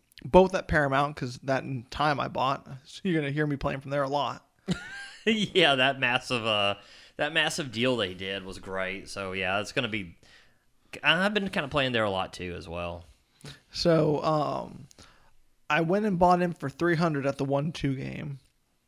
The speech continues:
Speaker 1: and p-,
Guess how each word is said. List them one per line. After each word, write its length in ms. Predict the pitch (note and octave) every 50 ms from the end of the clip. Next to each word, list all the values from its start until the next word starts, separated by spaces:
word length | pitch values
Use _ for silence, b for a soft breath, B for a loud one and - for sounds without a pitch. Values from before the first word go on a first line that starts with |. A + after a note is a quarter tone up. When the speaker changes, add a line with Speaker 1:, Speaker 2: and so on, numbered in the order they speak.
| _ _ _ _ _ _ _ _ _ _ - - _ -
Speaker 1:
and 380 | E3+ D#3+ D#3+ E3 D3 C#3 B2+ - b b b b b b b b b b b _ _ _ _ _ _ _ _ _ _ _ _ _ _ _ _ _ _ _ _ _ _ _ _ - -
p-, 80 | -